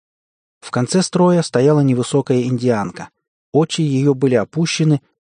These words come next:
и Кортес ощутил непреодолимое желание заглянуть в них. Он неспешно подошёл к красавице, властным движением поднял голову за подбородок, и в ту же секунду голубые глаза встретились с карими.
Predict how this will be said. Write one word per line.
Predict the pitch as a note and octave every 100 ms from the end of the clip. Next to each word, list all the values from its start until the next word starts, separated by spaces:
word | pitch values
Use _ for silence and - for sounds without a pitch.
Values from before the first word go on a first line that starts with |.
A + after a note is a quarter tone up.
| _
и | -
Кортес | - D#3 - C#3+
ощутил | C3+ - C3+ D#3
непреодолимое | C3+ C3 - C3 A#2 A#2 E3 F#3 F3
желание | E3 C#3+ D3 D3+
заглянуть | C#3+ D3 D3+ D#3+ C#3+ G2
в | F#2+
них. | F2+ - _ _ _ _ _ _ _ _ _
Он | B2 B2
неспешно | B2+ - - B2 A#2
подошёл | A2 A2 A2+ B2+
к | - _
красавице, | B2+ - - D3+ D3+ - C#3+ _ _ _
властным | G2 A#2 D3+ - D3
движением | C#3 B2+ D3+ D#3 D3
поднял | - D3+ C#3+ C3+
голову | B2+ D3 C3 A#2+
за | A2
подбородок, | A2 F#2+ - D3 E3+ D#3+ - _ _
и | A#2
в | -
ту | D#3
же | C3
секунду | B2 - - F3 D#3+
голубые | C3+ A#2+ A#2+ A#2 C3+
глаза | B2+ B2 A#2 A2+
встретились | - G#2+ G2 A2 A#2+
с | -
карими. | - F#2+ F2+ F#2 E2